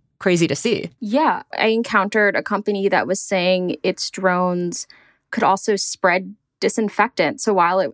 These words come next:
Speaker 2: the drones were going around trying to patrol or monitor areas, they were also spraying disinfectant. You know, I think there's this general theme of automation kind of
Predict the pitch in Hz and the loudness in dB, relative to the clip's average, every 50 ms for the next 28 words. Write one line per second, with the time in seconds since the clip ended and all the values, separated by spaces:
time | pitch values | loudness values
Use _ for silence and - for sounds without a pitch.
0 | 254 208 202 196 - 202 190 190 - 208 196 185 165 175 190 185 180 170 - 165 | -4 -4 -2 0 2 2 2 0 -2 -2 -2 0 0 0 0 0 0 0 0 -2
1 | - - - 180 170 165 - - - - - 196 - - - - - _ - 226 | -4 -2 0 0 0 0 -2 -6 -8 -8 -8 -6 -4 -4 -6 -6 -10 _ -18 -16
2 | - - - 330 320 294 285 269 247 208 175 185 196 190 196 208 220 214 190 190 | -12 -4 0 2 4 4 4 4 2 0 -2 0 0 2 2 2 2 2 2 2
3 | 175 - - 190 208 214 220 202 185 175 175 175 175 - _ - - _ _ - | 0 0 0 0 0 2 2 2 2 2 2 0 -2 -6 _ -20 -20 _ _ -2
4 | 190 185 185 - 165 185 - - 196 180 165 160 - - - - - - - - | 0 0 2 2 2 0 0 0 0 0 0 0 -4 -4 -6 -6 -6 -6 -4 -2
5 | 180 175 170 170 175 175 175 180 175 175 175 175 175 - - 262 _ _ _ _ | 0 0 2 2 0 -2 -2 -2 -2 -2 -4 -6 -6 -8 -14 -20 _ _ _ _
6 | - 190 190 - 196 190 - - 170 - - - 185 175 175 175 - _ _ _ | -4 -4 -2 -2 -2 -4 0 -2 -2 -2 0 -2 -2 -2 -2 -6 -8 _ _ _
7 | _ _ _ _ - 220 226 208 202 202 190 - - _ _ - - 226 302 311 | _ _ _ _ 2 4 4 4 4 2 0 -2 -10 _ _ 0 0 2 2 4
8 | 277 269 262 233 208 - - 175 185 185 175 175 - - 196 180 117 104 170 - | 2 2 2 2 0 2 0 0 0 0 -2 -2 -2 -4 -6 -6 -4 -6 -6 -8
9 | - - - - 196 190 185 180 175 190 _ _ _ _ _ _ _ _ _ _ | -10 -10 -2 0 2 2 2 0 -2 -6 _ _ _ _ _ _ _ _ _ _
10 | _ _ - 196 190 196 202 190 185 175 170 175 185 - - 214 202 196 196 196 | _ _ 0 2 2 2 2 -2 -4 -4 -4 -4 -4 -2 0 0 2 2 2 0
11 | 196 - - - 190 185 180 175 170 180 202 | -2 -8 -6 -4 -2 -2 0 -2 -2 -4 -6